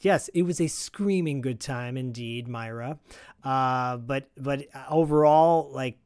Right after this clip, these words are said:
very happy to watch this movie. Uh, lots to say on it, as I'm sure you do.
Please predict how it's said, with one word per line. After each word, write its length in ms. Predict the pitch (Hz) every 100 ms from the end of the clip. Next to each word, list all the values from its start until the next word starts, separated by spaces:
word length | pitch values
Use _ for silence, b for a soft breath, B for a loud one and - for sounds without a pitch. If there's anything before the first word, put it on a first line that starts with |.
| -
very 360 | 135 147 151 147
happy 480 | - 135 - 160
to 260 | 143 - 139
watch 440 | 113 117 127 -
this 260 | 143 143 -
movie. 540 | 131 143 147 165 165 - B B -
Uh, 140 | 123 117
lots 380 | 123 127 -
to 120 | - 131
say 320 | - 139 135
on 200 | 131 135
it, 140 | 139 -
as 260 | 123 107
I'm 160 | 139 123
sure 240 | - 131
you 280 | 113 117 127
do. 420 | 123 123 123 139